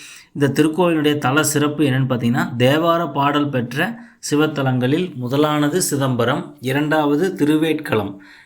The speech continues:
இத்தல இறைவன் சுயம்பு மூர்த்தியாக அருள் பாலிக்கிறார்.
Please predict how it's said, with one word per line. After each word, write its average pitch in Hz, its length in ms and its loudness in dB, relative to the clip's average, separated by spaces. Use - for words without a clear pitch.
இத்தல 139 460 0
இறைவன் 147 460 2
சுயம்பு 160 480 0
மூர்த்தியாக 143 680 2
அருள் 135 280 0
பாலிக்கிறார். 120 580 0